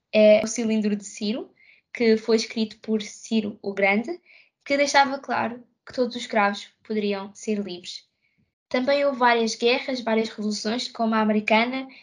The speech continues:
e a francesa, que defendiam ideais como a paz, a liberdade, a fraternidade, ah, e, e que foram fundamentais para também,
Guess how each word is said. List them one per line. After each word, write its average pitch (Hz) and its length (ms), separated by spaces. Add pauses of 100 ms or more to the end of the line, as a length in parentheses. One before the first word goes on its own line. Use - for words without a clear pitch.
(140)
e 220 100
a 226 80
francesa, 226 680 (280)
que 254 540
defendiam 277 680
ideais 220 460
como 214 180
a 202 60
paz, 208 420
a 202 60
liberdade, 202 560
a 202 40
fraternidade, 208 720 (540)
ah, 240 460 (120)
e, 247 840 (120)
e 220 80
que - 120
foram 262 200
fundamentais 220 720
para 196 420
também, 190 640